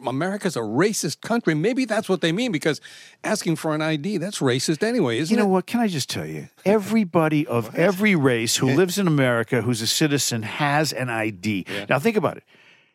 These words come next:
Speaker 2: If you, if you're so messed up for whatever reason, like you live in a, a T P, uh, underneath a, a bridge, and you don't have an I D, maybe you shouldn't be voting.
Speaker 1: Right. <laughs>
Speaker 2: Right? I mean, you've done so many things right in your life.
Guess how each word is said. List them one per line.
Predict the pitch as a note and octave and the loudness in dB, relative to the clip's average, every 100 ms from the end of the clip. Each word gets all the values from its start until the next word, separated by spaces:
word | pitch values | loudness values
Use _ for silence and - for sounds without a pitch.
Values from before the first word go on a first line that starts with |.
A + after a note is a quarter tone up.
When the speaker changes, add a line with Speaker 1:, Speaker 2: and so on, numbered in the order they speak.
| - | -4
Speaker 2:
If | B2+ | 0
you, | E3 C4 - _ _ | 4 2 2 _ _
if | - - | -8 -2
you're | B3+ | 0
so | B3 A#3 G#3 | 2 0 0
messed | F3+ E3+ G#3+ - - | 0 2 2 2 2
up | G3+ - | 2 0
for | - D#3 | 0 2
whatever | E3 G#3+ G3+ | 4 4 2
reason, | E3+ G3+ F#3 C3 | 2 2 2 0
like | A#2+ B2 C3+ | 0 0 0
you | B2+ | 2
live | D#3+ | 4
in | D3 | 4
a, | B2+ F#2+ - - - | 2 -2 -6 -18 -4
a | G#2+ | -4
T | - - F3+ | 0 2 2
P, | - F3+ E3+ E3+ | 2 4 4 4
uh, | C#3+ A#2+ G#2+ A#2+ | 4 2 2 -2
underneath | - E3 D#3+ D#3+ D#3+ | 0 0 2 2 2
a, | B2+ G2+ | 0 0
a | G2+ | -2
bridge, | F2+ E3 F3+ F3+ - - - - _ _ _ _ | 2 4 4 2 0 -2 -6 -20 _ _ _ _
and | C3+ | 0
you | D3 | 2
don't | D#3+ | 4
have | E3+ E3+ | 4 4
an | |
I | E3 | 2
D, | E3 F#3 G#3 - _ _ _ _ _ - | 2 0 -2 -10 _ _ _ _ _ -2
maybe | E4+ F4+ | 0 2
you | D#4 | 2
shouldn't | - C#4+ A3+ | 4 0 0
be | F3 | 0
voting. | B2+ D#3 C3 C#2+ _ | 2 2 2 -10 _
Speaker 1:
Right. | F#2+ A#2 - C#3+ - | -12 -12 -6 -6 -6
<laughs> | G#2+ | -4
Speaker 2:
Right? | D#3+ G3+ - | 2 2 2
I | E3+ | -2
mean, | G3 | 0
you've | G3+ F#3+ | 0 0
done | B3+ A#3+ | 0 2
so | - B3+ | 0 2
many | G3+ | 2
things | F#3+ - F#3 D3+ | 0 0 -2 2
right | F#3+ E3 | 2 2
in | |
your | C#3 D3+ | -2 0
life. | B2+ G#2 | 2 0